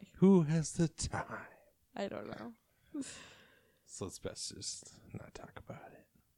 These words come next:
Speaker 1: You know what? I'm struggling today, Bethany. Why don't you take us out in this episode? Take a shot at it.
Speaker 2: I just wanna thank you for listening to another episode of Raising C J. If you want, you can email us at raising C J.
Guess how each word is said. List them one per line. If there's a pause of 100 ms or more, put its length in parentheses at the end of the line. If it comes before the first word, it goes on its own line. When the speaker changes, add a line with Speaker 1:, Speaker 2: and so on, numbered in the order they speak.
(260)
Speaker 1:
You
know
what?
I'm
struggling
today,
Bethany.
Why
don't
you
take
us
out (120)
in
this
episode? (300)
Take
a
shot
at
it. (800)
Speaker 2:
I
just
wanna
thank
you
for
listening
to
another
episode
of
Raising
C
J. (480)
If
you
want,
you
can
email
us
at
raising
C
J.